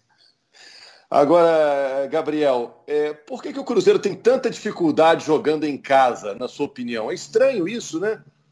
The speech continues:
Quando o Cruzeiro vai jogar em casa, fica todo mundo preocupado. "Poxa, o Cruzeiro não vai render, ro-, fora tá rendendo mais." É muito estranho isso, né?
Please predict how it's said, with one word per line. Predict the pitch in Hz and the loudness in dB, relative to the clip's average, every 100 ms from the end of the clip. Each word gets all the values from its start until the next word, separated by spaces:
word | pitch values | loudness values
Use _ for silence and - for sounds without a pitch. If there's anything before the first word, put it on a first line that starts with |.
| _ _ - - | _ _ -20 -18
Quando | - 233 | -6 -2
o | 175 | -2
Cruzeiro | 233 190 220 | 0 2 4
vai | 214 | 4
jogar | 185 185 | 2 0
em | 180 | -2
casa, | 185 220 226 | 2 2 2
fica | 220 208 | -2 0
todo | 226 | 0
mundo | 214 226 | -2 -2
preocupado. | 226 226 190 170 196 190 - | 0 0 0 2 4 2 -2
"Poxa, | 160 139 | -12 -14
o | |
Cruzeiro | - 147 160 165 | -14 -10 -10 -10
não | 156 151 | -12 -2
vai | 156 | -2
render, | 156 127 117 151 123 113 | -2 -4 -2 -2 -2 0
ro-, | - - - _ | 2 2 -2 _
fora | _ - 147 180 | _ 0 2 2
tá | 165 151 | 0 -6
rendendo | 139 127 143 135 | -10 -12 -12 -12
mais." | 104 127 147 113 - - _ _ _ _ | -8 -8 -8 -10 -16 -20 _ _ _ _
É | 151 | -20
muito | 214 - | -18 -16
estranho | - 190 214 160 | -6 -2 -2 -2
isso, | 180 - 135 | -6 -8 -10
né? | 165 | -12